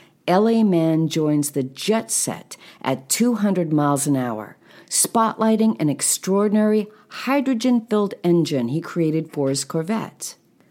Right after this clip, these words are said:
This engine was simply an experiment that the brilliant Lazar was working on away from the office, much like he had always done since his days growing up in Florida. Right there in black and white,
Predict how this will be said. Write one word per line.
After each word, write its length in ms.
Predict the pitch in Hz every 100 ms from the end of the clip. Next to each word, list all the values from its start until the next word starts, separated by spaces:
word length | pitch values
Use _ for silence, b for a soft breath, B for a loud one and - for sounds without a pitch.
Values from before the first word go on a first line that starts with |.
| b b b b _ _ -
This 260 | 269 277 220
engine 400 | 214 202 202 170
was 160 | 139
simply 500 | - - 254 262 247
an 100 | 233
experiment 720 | 220 - - 175 170 170 160 160
that 160 | 131
the 80 | 135
brilliant 580 | - 160 185 220 - -
Lazar 420 | 180 151 151 147
was 200 | 143 131
working 440 | 131 156 151 123
on 240 | 110 107 110
away 320 | 143 135 139
from 260 | 165 190 180
the 160 | 175 143
office, 600 | 135 131 104 104 - - B B B
much 320 | 220 254 -
like 220 | 208 208
he 160 | - 147
had 160 | - -
always 500 | 208 233 247 220 -
done 380 | 180 143 123 120
since 260 | 175 170
his 180 | 170 143
days 360 | 170 160 151 -
growing 280 | 147 139
up 140 | 127 170
in 120 | 165
Florida. 680 | - 156 139 135 110 - - _ _ _ _ B B B B
Right 400 | 147 165 196 -
there 180 | 165 156
in 180 | 143 135
black 300 | 135 147 170
and 160 | 143
white, 420 | 131 110 - -